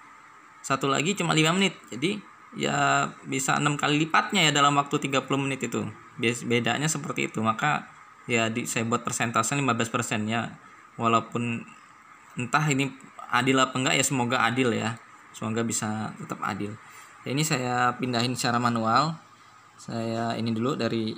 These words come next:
atas dulu aja ya. Cynthia, Cynthia tiga ratus enam puluh enam dan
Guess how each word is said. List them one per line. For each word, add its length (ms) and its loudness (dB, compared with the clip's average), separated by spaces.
atas 320 0
dulu 160 -4
aja 240 -2
ya. 240 -6
Cynthia, 880 -4
Cynthia 640 -2
tiga 240 0
ratus 80 -4
enam 240 0
puluh 80 0
enam 120 2
dan 160 2